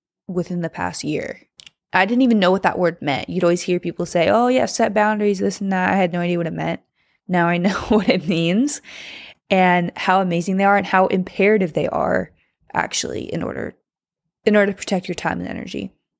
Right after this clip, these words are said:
Yeah, I love that. Okay. Lesson number nineteen is you can never be too polite.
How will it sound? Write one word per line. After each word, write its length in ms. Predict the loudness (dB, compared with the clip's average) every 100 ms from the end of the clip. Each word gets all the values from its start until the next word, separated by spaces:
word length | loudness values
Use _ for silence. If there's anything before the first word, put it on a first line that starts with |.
| _ -2
Yeah, 200 | -2 -2 -8
I 40 | -6
love 180 | -6
that. 220 | -6 -8 -10 _ _ -20 _
Okay. 440 | -6 0 0 0 -4 _ _ _
Lesson 540 | 0 0 2 0 -2 -8 -2
number 580 | 0 2 2 2 0 -4 _ _ _ -10
nineteen 1000 | -2 2 2 0 -2 -2 -2 -6 -8 -14 _ 0
is 360 | 2 2 0 0
you 160 | 0
can 140 | 2 2
never 200 | 2 2
be 140 | 0
too 240 | 0 -2 -2
polite. 640 | -4 -4 -6 -8 -14